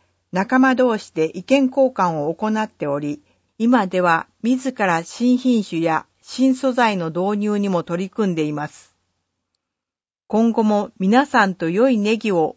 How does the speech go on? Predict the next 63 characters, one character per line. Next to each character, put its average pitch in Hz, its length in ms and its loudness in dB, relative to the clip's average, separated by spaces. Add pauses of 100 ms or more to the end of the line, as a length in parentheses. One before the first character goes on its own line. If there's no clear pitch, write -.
多 254 180 4
く 233 140 -6
出 - 200 -12
荷 190 140 0
で 170 140 -4
き 208 120 -8
る 175 140 0
よ 156 340 -2
う、 - 60 -20 (480)
日 262 160 2
々 240 240 -2
進 254 320 0
歩 180 160 2
し - 120 -10
て 175 200 0
い 175 60 0
る 175 100 -2
農 220 240 2
業 165 280 -2
に 151 120 -8
対 180 260 -2
応 185 180 0
し - 60 -10
て 175 120 -2
い 175 100 0
き 175 120 -18
た 170 160 -2
い 156 100 -6
と - 260 -8 (340)
意 180 120 -4
欲 240 240 -2
的 233 240 -4
に 208 100 -4
話 208 280 -6
し - 40 -20
て 165 100 -6
く 156 120 -8
れ 151 80 -4
ま 156 120 -6
し - 120 -18
た。 - 160 -18 (1600)
そ 247 120 2
の 269 160 4
後、 262 360 -2 (260)
収 254 260 0
穫 254 340 0
し - 80 -20
た 226 140 2
ネ 247 160 4
ギ 254 120 4
の 185 320 -4
洗 240 400 2
浄、 214 440 0
選 233 400 0
別、 214 420 -4 (380)
袋 269 380 0
詰 254 180 0
め 254 100 4
な 262 160 4
ど 262 240 4
を 170 60 2
行 185 140 -2
う 170 440 -2